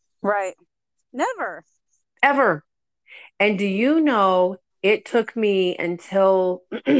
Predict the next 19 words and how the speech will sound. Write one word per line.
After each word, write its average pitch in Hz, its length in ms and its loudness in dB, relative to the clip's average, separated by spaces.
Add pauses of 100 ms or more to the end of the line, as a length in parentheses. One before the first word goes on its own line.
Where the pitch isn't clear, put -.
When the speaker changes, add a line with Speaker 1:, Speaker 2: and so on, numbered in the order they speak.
(460)
Speaker 2:
June, 233 300 0
July 226 280 2
of 175 160 0
this 170 240 -8
year, - 280 -4 (160)
my, 165 200 0
my 156 220 -4
counseling 156 400 -6
sessions, - 480 -16 (1300)
where 220 240 4
I 226 140 4
was 240 180 2
like, 220 540 0 (920)
"There's 539 280 2
nothing 190 340 0
wrong 233 300 2
with - 180 -6
me." - 200 -12 (1040)
Speaker 1:
Yeah. 196 280 -4